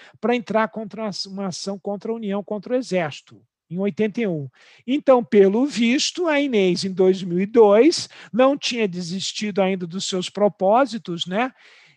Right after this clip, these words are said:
E O Fábio Conda, ele conta isso em palestra, que eu já, já participei de palestra com o professor Fábio, falando da Inês, né? Então, ele falou que ele foi procurado por essa ex-presa política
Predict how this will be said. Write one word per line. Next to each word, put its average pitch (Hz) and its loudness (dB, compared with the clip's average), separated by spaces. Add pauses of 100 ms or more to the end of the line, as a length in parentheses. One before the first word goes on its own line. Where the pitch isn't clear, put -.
E 269 4 (300)
O 262 2
Fábio 233 2
Conda, 247 0
ele 240 4
conta 381 2
isso 302 0
em 240 -8
palestra, 233 4
que - -6
eu 233 -4
já, 254 2
já 226 -2
participei 247 -4
de 196 -10
palestra 214 0
com 208 -10
o 190 -10
professor 185 -6
Fábio, 190 0 (240)
falando 233 2
da 262 6
Inês, 220 2
né? 202 -4
Então, 233 -6
ele 320 -4
falou 311 -6
que 294 -8
ele 285 -6
foi - -8
procurado 220 -2
por 180 -6
essa 185 -2
ex-presa 180 -2
política 151 -8